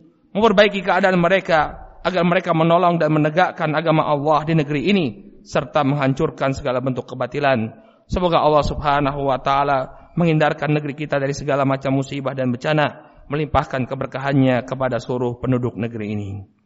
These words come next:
Allahumma ighfir lil muslimina wal muslimat, wal mu'minina wal mu'minat, al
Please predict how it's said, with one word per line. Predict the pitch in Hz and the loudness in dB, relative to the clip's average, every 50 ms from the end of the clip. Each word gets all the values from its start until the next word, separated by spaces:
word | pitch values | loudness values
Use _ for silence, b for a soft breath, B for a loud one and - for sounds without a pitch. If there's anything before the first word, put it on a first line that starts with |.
| _ _ _ _ _ _ _ _ _ _ B B B B B B B B | _ _ _ _ _ _ _ _ _ _ B B B B B B B B
Allahumma | - 147 160 151 135 139 151 151 147 120 - | -4 2 4 4 4 4 4 2 2 2 2
ighfir | - 135 131 | 2 0 0
lil | 127 131 123 120 | 0 2 2 2
muslimina | 123 131 - 123 120 120 123 120 113 120 117 | 0 0 0 2 2 4 4 4 4 2 0
wal | 110 113 110 | 0 0 -2
muslimat, | 117 113 - - 113 117 131 135 127 117 - - - B B B B B | -4 -6 -6 -6 -2 0 0 0 0 0 -4 -10 -20 B B B B B
wal | - 147 156 | 0 2 4
mu'minina | 151 139 101 139 147 151 147 143 135 135 135 | 4 4 4 4 4 4 4 4 4 4 4
wal | 135 135 131 | 2 2 2
mu'minat, | 127 127 - - 139 139 139 139 123 107 - - - - | 2 0 0 2 2 2 2 2 0 -2 -4 -10 -10 -4
al | 147 151 | -4 -2